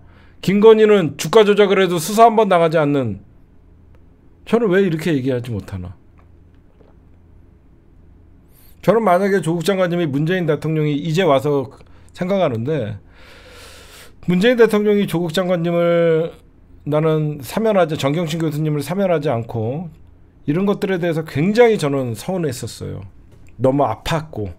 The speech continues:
정경심 교수님의 건강상 상태나, 어, 너무 검찰 개혁의 희생이 과도하다고 생각했어요. 근데 이제 와서 보니까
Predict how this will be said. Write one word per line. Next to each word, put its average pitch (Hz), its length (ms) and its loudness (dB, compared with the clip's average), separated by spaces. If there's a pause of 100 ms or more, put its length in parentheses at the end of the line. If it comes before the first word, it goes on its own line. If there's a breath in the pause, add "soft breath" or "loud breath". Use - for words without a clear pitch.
(1500 soft breath)
정경심 143 420 -2
교수님의 135 720 -2
건강상 127 760 -4
상태나, 143 720 -6 (1120 soft breath)
어, - 840 -16
너무 170 840 0
검찰 143 380 -2
개혁의 139 440 0
희생이 160 760 -4 (320 soft breath)
과도하다고 139 800 0
생각했어요. 104 540 -12 (1160 loud breath)
근데 147 160 0
이제 175 220 4
와서 170 320 6
보니까 113 680 -6